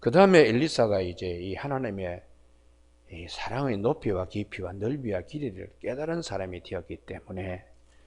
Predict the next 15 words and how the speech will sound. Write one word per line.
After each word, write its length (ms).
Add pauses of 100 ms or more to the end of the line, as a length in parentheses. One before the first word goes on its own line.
(420)
똑같은 580
열한 320
개와 220
육 200
장에 400 (4000)
쇠 400
도끼를 760 (1700)
집어 300
올리는 520
역사가 360
일어났어요. 560
그러니까 120
사랑 500 (360)
때문에 380
그런데요. 600